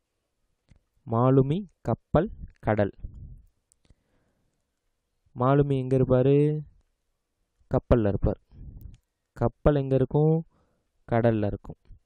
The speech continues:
இப்ப மாலுமிகள் எல்லாரும் கப்பல்ல இருப்பாங்க, கப்பல் எல்லாம் கடல்ல இருக்கும். உள் அரங்க விளையாட்டுகள், சதுரங்கம், டேபிள் டென்னிஸ்.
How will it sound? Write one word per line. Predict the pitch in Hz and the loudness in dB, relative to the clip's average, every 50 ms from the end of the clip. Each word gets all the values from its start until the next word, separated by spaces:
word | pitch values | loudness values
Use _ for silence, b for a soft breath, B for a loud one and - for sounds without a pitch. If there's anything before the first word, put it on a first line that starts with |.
| _ _ _ | _ _ _
இப்ப | _ - 113 107 | _ -12 -10 -6
மாலுமிகள் | 104 104 107 117 131 139 143 135 135 135 | -4 -2 0 2 2 2 2 0 0 0
எல்லாரும் | 131 131 127 131 135 143 135 | 0 0 0 0 -2 -2 -2
கப்பல்ல | 123 113 - - 127 123 120 113 | -4 -2 0 0 0 0 0 0
இருப்பாங்க, | 113 - 113 117 131 165 | -2 -2 -4 -4 -6 -6
கப்பல் | - 139 123 - - 135 131 | -6 -6 -8 0 0 2 2
எல்லாம் | 127 123 120 120 127 175 - - _ _ _ _ _ _ _ _ - | 2 0 0 -2 -4 -4 -6 -10 _ _ _ _ _ _ _ _ -4
கடல்ல | 120 120 113 110 98 | -2 0 0 -2 -2
இருக்கும். | 92 - - - - - - _ _ _ _ - - - - - - - - - - _ _ _ _ _ _ _ _ _ _ _ _ _ _ _ _ _ _ _ _ _ _ _ _ _ _ _ _ _ _ _ | -4 -6 -8 -12 -16 -18 -18 _ _ _ _ -20 -20 -20 -20 -20 -20 -20 -20 -20 -20 _ _ _ _ _ _ _ _ _ _ _ _ _ _ _ _ _ _ _ _ _ _ _ _ _ _ _ _ _ _ _
உள் | 135 143 170 190 - - | 4 4 4 4 2 0
அரங்க | _ 127 120 127 131 135 131 131 | _ 0 0 0 0 0 0 0
விளையாட்டுகள், | 120 117 120 120 120 113 110 - 113 113 156 214 262 - | 0 0 0 0 0 0 -2 -2 -2 -2 -2 -4 -4 -10
சதுரங்கம், | - - - 127 120 123 131 127 120 117 135 185 240 - - - - | -16 -4 -2 -2 0 2 2 2 2 0 -2 -4 -4 -8 -4 0 2
டேபிள் | 131 131 127 120 113 104 | 2 4 2 0 -4 -2
டென்னிஸ். | - 104 98 95 95 95 - - | -4 -6 -6 -6 -8 -10 -12 -14